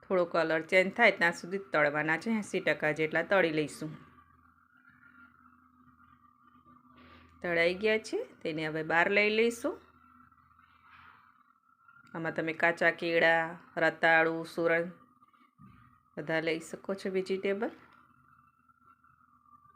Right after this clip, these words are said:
હવે રીંગણને મેં વચ્ચેથી કટ કરી લીધા છે.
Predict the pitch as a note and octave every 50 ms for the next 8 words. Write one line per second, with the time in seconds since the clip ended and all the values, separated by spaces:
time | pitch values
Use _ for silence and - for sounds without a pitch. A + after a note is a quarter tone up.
0 | - _ - - _ - - - - F#3 D#3 D#3 D#3 D#3 D#3 F3+ E3+ - _ -
1 | E3 D#3+ E3 E3+ F3 F3+ F3+ F3+ F3+ F3 F3 F3 E3+ F3+ A#3+ C4+ A#3 F3 E3 -
2 | F3 E3 - F3 - - F#3+ F#3+ F#3+ - - E3+ D#3 D3 D3+ D3+ D3+ D3 E3 D#3
3 | D#3+ D#3 - - - G#3 C#4+ F#4+